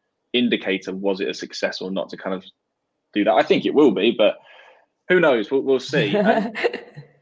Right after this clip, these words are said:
Speaker 1: I guess one last question I have: um, when you look back at the experience, and, you know, it doesn't matter if you've been doing it for four years or fifty years, right? If you're successful at what you do, you're successful. And I, I see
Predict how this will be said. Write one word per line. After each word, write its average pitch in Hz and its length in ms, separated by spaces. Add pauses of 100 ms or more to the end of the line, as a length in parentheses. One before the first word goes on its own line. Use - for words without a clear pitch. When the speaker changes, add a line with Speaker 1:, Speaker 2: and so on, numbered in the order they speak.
(140)
Speaker 1:
I 156 120
guess 180 400 (300)
one 160 280
last 151 280
question 127 360
I 120 100
have: 101 340 (140)
um, 107 380 (440)
when 151 200
you 175 100
look 160 220
back 127 200
at - 20
the 120 80
experience, 110 400
and, 117 300
you 123 60
know, 113 60
it 110 100
doesn't 131 200
matter 113 120
if 104 120
you've 104 60
been 107 100
doing 101 160
it - 80
for 104 80
four 170 240
years 143 220
or 110 100
fifty - 400
years, - 260
right? 101 220 (560)
If 135 240
you're 123 120
successful 143 520
at 98 60
what 110 120
you 101 120
do, 110 100
you're 101 380
successful. - 500
And 104 120 (300)
I, 147 160 (220)
I 127 140
see 104 380